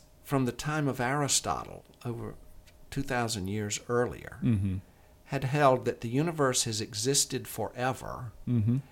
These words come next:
Speaker 2: Right.
Speaker 1: and is infinite in size. When I was in the seventh grade, my science textbook still taught that the universe is infinite in size
Speaker 2: Mm-hmm.
Speaker 1: and is eternal in duration,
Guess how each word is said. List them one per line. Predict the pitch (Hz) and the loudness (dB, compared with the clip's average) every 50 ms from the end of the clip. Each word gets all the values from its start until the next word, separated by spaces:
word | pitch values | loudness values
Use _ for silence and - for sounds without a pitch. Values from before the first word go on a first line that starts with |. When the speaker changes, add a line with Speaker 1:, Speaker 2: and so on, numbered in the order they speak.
| - - - - | -20 -12 -6 -2
Speaker 2:
Right. | 110 123 | 0 0
Speaker 1:
and | 123 123 120 113 - | 2 2 0 -2 -4
is | - 123 120 113 110 110 - - - | -2 0 0 2 2 0 0 0 4
infinite | 160 165 175 170 - - 123 110 107 - - - | 4 4 4 4 2 0 0 0 0 -2 -4 -6
in | 110 104 104 | -6 -4 -2
size. | - - 117 98 71 - - - - - - - - - - - - - - - - - - - - - - - - - - - | 0 0 0 0 -2 -4 -8 -12 -14 -12 -6 -4 -4 -4 -4 -6 -14 -20 -20 -20 -20 -20 -20 -20 -20 -20 -20 -20 -20 -20 -12 -6
When | - 123 127 | -2 0 4
I | 135 156 | 4 4
was | 165 160 151 | 4 4 2
in | 127 | 2
the | 117 113 | 2 2
seventh | - - 135 131 123 98 - - | 2 2 2 0 -2 -4 -10 -6
grade, | - - 131 131 123 117 107 104 101 - - - - - | -2 0 2 2 2 2 0 -2 -4 -8 -14 -18 -18 -10
my | - 110 117 113 117 | -6 -2 -2 0 2
science | 113 - - 127 127 135 127 - - - | 2 2 2 2 2 0 0 0 0 0
textbook | - - 139 131 - - - 110 107 107 101 - - | 2 2 0 0 0 -2 -4 -2 -2 -2 -2 -2 -2
still | - - - - 135 127 117 110 | 0 0 2 4 4 2 2 2
taught | - - - 170 170 143 117 - - - - | -2 -4 -2 0 2 2 0 -2 -4 -8 -6
that | 85 78 80 80 73 - - - - - - - - - - - - - | -6 -4 -4 -4 -6 -8 -12 -16 -20 -20 -20 -20 -20 -20 -20 -20 -14 -8
the | - 120 | -6 -4
universe | 110 113 127 135 135 110 - 104 92 87 92 - - - - - - | 0 2 2 2 2 0 0 -2 -2 0 0 0 0 -2 -2 -4 -6
is | 107 101 - - - | -6 -6 -6 -4 -2
infinite | - 127 131 131 - - 98 80 78 78 - - - - - - - - - _ - - - | -2 0 0 -2 -2 -4 -4 -4 -4 -6 -8 -12 -16 -16 -16 -20 -20 -20 -20 _ -16 -10 -8
in | 98 92 98 - | -6 -4 -2 0
size | - - 110 95 78 - - - - - - - - - 110 | 0 0 0 -2 -4 -6 -8 -14 -14 -10 -8 -6 -4 -2 0
Speaker 2:
Mm-hmm. | 110 104 92 92 95 92 95 101 117 | 0 0 0 0 -2 -2 -4 -4 -4
Speaker 1:
and | 113 107 | -4 -2
is | 107 107 104 - | -2 -4 -4 -6
eternal | 98 101 - - - - 131 123 110 101 92 92 87 - | -6 -4 0 4 4 4 4 4 2 0 -2 -4 -6 -8
in | 113 110 101 101 | -6 -6 -6 -4
duration, | 110 113 107 101 101 101 101 95 - - - 55 - - | -4 -6 -6 -6 -6 -6 -4 -4 -4 -4 -4 -6 -10 -14